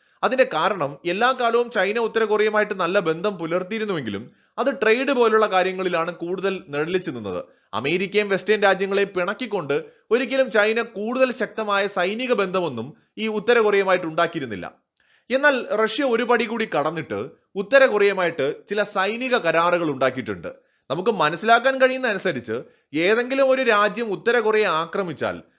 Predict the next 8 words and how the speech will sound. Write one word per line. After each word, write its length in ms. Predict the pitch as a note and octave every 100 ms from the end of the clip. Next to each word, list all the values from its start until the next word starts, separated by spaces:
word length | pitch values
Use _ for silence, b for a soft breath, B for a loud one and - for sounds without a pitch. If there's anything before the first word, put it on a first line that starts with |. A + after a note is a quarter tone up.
| -
സഹായമായി 720 | - F3+ F3 A#3 B3 G#3 F#3+
റഷ്യ 360 | F3+ D#3+ - F3+
എത്തും. 300 | - F2+ E2 _ _ _ -
ഏതെങ്കിലും 500 | B2+ D3 F#3 G3+ G#3
ഒരു 120 | G#3+
രാജ്യം 460 | G#3 G3 F#3+ G#3+ G#3
റഷ്യയെ 360 | A3 A3 C#4+
ആക്രമിച്ചാൽ 640 | B3+ G3 F3 D3 A2 G2+